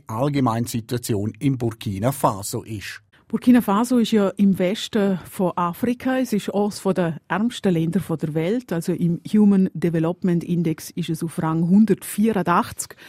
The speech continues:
Speaker 2: von hundertneunundneunzig Ländern. Das heisst, äh, rund vierzig Prozent von diesen einundzwanzig Millionen Einwohnern, die Burkina Faso hat, leben unter der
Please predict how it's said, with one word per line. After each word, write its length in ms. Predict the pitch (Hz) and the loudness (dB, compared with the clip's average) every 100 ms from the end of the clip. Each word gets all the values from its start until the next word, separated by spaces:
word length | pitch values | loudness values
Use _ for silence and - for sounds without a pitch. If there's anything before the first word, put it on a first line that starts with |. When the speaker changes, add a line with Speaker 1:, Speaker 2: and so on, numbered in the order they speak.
| - | -20
Speaker 2:
von 180 | - 196 | -2 2
hundertneunundneunzig 1000 | 202 208 190 - - 160 165 160 156 - | 2 2 -2 -6 -8 -2 0 2 0 -2
Ländern. 360 | 151 - - - _ - - - - | -6 -6 -8 -10 _ -20 -20 -16 -6
Das 120 | 208 | 0
heisst, 260 | 214 214 202 | 2 2 2
äh, 160 | 196 | 4
rund 200 | 196 208 | 4 2
vierzig 400 | - 220 247 - | 2 0 0 -2
Prozent 480 | 202 202 - 208 254 | 0 0 0 -2 -2
von 120 | 208 | -4
diesen 120 | 185 | -2
einundzwanzig 760 | 180 165 196 220 - 185 196 - | -4 -4 -6 -6 -6 -6 -6 -4
Millionen 460 | 202 190 185 180 151 | 0 2 2 2 2
Einwohnern, 380 | 208 208 202 | 2 4 2
die 80 | 190 | 2
Burkina 460 | 180 185 - 190 170 | -2 -4 -2 0 0
Faso 360 | - 160 175 | -2 -2 -2
hat, 300 | 175 185 - - - - | -2 -2 -4 -14 -20 -6
leben 280 | 185 185 190 | 2 4 4
unter 380 | 196 226 240 240 | 6 6 6 2
der 240 | 190 208 | 0 -2